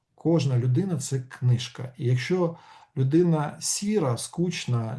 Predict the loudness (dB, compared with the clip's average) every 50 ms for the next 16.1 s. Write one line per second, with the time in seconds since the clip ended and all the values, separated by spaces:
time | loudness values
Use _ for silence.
0 | -2 -2 -2 -2 -4 -6 -6 -4 -4 -4 -2 -2 -2 -4 -2 -2 -2 -2 -2 -4
1 | -2 -2 -2 -2 -2 -2 -4 -4 0 2 2 4 2 2 -2 -8 -14 -14 -16 -18
2 | -20 _ _ _ -20 -20 -20 -20 _ -4 0 2 4 4 4 4 2 2 2 2
3 | 2 2 0 -2 -2 -2 0 0 -2 -4 -6 -8 -6 -6 -8 -6 -2 -2 -2 -2
4 | -2 -6 -4 -2 -2 -2 0 0 0 2 2 2 0 -2 -4 -6 -16 _ _ -20
5 | -20 -20 _ -4 0 2 4 4 4 2 0 2 2 2 2 0 0 -2 -2 0
6 | 2 2 2 0 0 -2 -6 -6 -8 -12 -12 -10 -10 -10 -10 -12 -14 -16 -18 -20
7 | -20 -20 -20 -20 _ _ _ -2 2 4 4 6 6 6 6 6 4 4 2 0
8 | 0 0 0 0 0 0 0 0 0 -2 -2 -2 -2 0 0 -2 -2 -2 -4 -4
9 | -4 -4 -6 -4 -4 -4 -2 0 2 2 2 2 -2 -6 _ _ -6 -4 -4 -4
10 | -2 -2 0 0 0 0 -2 -4 -6 -2 0 0 0 0 -2 -8 -14 -12 -10 -8
11 | -8 -6 -4 -2 0 0 0 0 -2 -4 -6 -8 -8 -8 -10 -12 -14 _ _ _
12 | -20 _ _ _ -4 0 2 2 4 4 4 2 2 0 0 2 2 4 4 4
13 | 2 2 0 -2 -2 -2 0 0 0 0 -2 -4 -6 -4 -4 -6 -6 -6 -6 -4
14 | -2 0 0 0 0 0 0 0 0 0 -2 -4 -4 -4 -4 -2 -2 -2 -2 -2
15 | -2 -2 0 0 0 -2 -2 -2 -2 -2 -2 0 0 0 0 0 0 -2 -2 -2
16 | -4 -4